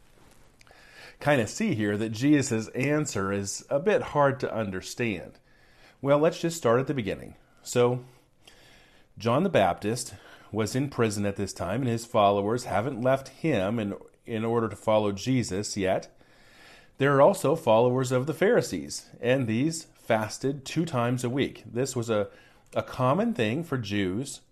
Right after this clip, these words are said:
uh, during Jesus' day. They would fast two days a week. Well,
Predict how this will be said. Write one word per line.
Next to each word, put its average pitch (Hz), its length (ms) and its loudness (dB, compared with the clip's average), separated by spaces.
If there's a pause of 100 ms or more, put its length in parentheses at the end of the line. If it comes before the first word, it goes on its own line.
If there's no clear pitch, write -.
(160)
uh, 98 180 -2
during 110 420 -2
Jesus' 101 540 -4
day. 90 440 -2 (100)
They 92 140 -4
would 110 160 -4
fast 101 480 -2 (140)
two 120 160 -6
days 95 360 -4
a 85 80 -10
week. 82 320 -12 (920)
Well, 127 340 4